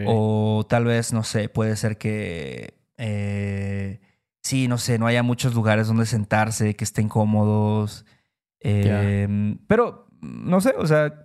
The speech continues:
Speaker 1: eh, yo creo que funciona todo.
Speaker 2: ¿Por qué
Speaker 1: Pon-,
Speaker 2: no?
Speaker 1: pones tu clima, ya te olvidas del calor.
Speaker 2: Exacto.
Speaker 1: Este,
Speaker 2: Exacto.
Speaker 1: y, y algo bien chido de Chachalacas que, no sé, yo no, por,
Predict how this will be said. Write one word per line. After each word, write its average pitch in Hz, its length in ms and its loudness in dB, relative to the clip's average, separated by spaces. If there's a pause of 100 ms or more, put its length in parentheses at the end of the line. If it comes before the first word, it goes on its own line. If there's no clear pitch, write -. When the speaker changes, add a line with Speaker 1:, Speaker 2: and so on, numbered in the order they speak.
Speaker 1:
eh, 120 240 0
yo 160 120 2
creo 175 120 2
que 147 480 -2 (1000)
funciona 127 520 0 (240)
todo. 127 380 0 (640)
Speaker 2:
¿Por 156 120 2
qué 160 80 6
Speaker 1:
Pon-, 160 60 4
Speaker 2:
no? 120 120 -2 (600)
Speaker 1:
pones 127 260 2
tu 123 100 0
clima, 123 720 2
ya 110 380 0
te 110 100 -2
olvidas 110 240 2
del 107 120 2
calor. 120 640 0 (440)
Speaker 2:
Exacto. - 680 -4
Speaker 1:
Este, 104 400 -6
Speaker 2:
Exacto. 101 600 -2 (100)
Speaker 1:
y, 120 600 0
y 139 100 0
algo 170 240 2
bien 170 220 -2
chido 185 200 0
de 170 60 -4
Chachalacas 127 520 -2
que, - 440 -4
no 113 220 0
sé, 101 200 0
yo 110 240 2
no, 113 440 2 (1400)
por, 139 420 -2